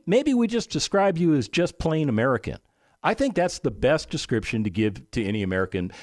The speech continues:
That's just my opinion. There is, there is one very, very descriptive definition of you that everybody uses, and everybody classifies you within this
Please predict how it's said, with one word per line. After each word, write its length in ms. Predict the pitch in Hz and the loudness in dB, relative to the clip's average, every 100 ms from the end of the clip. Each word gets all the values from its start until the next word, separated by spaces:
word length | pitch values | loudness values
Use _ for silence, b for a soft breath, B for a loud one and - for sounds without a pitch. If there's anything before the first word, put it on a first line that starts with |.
| B | B
That's 160 | 208 | -2
just 180 | 226 190 | 0 0
my 180 | 160 175 | 0 0
opinion. 500 | 196 196 208 240 277 b b - | 0 0 0 0 -4 b b 2
There 200 | 190 190 | 4 4
is, 160 | 165 | 0
there 280 | 170 151 170 | 0 2 2
is 140 | 143 | 0
one 580 | 117 127 208 262 285 269 - _ _ _ | -2 0 2 2 0 -2 -8 _ _ _
very, 580 | 113 127 208 240 247 220 | -2 2 4 4 2 -2
very 520 | 123 156 180 180 185 | 0 2 4 2 0
descriptive 1040 | 139 135 - - 190 202 - 196 190 185 - _ _ _ _ _ | -2 -4 -4 -4 0 0 2 2 2 0 -12 _ _ _ _ _
definition 960 | 110 147 160 175 156 156 - 107 76 71 - _ _ | 0 0 2 0 0 0 0 -2 -4 -8 -14 _ _
of 220 | 139 123 | 0 0
you 480 | 104 123 139 73 58 _ _ _ _ _ | 2 2 2 0 -6 _ _ _ _ _
that 360 | 143 143 143 - _ _ _ _ _ _ _ | 2 2 0 -8 _ _ _ _ _ _ _
everybody 560 | 180 220 262 214 233 220 | 2 4 4 4 2 4
uses, 720 | 190 180 170 104 67 - - _ _ _ _ | 2 4 2 -2 -8 -12 -20 _ _ _ _
and 180 | 131 - | -4 0
everybody 540 | 220 214 262 226 226 | 2 4 4 2 2
classifies 1080 | 214 - 214 214 202 214 - 131 123 113 98 | -2 0 4 4 2 -2 0 2 2 0 -2
you 360 | 95 87 85 - b b | 0 0 -2 -6 b b
within 640 | - 147 - - 185 208 208 - | 0 0 -2 -2 0 2 -2 -4
this 420 | 131 160 156 - | 0 2 0 -4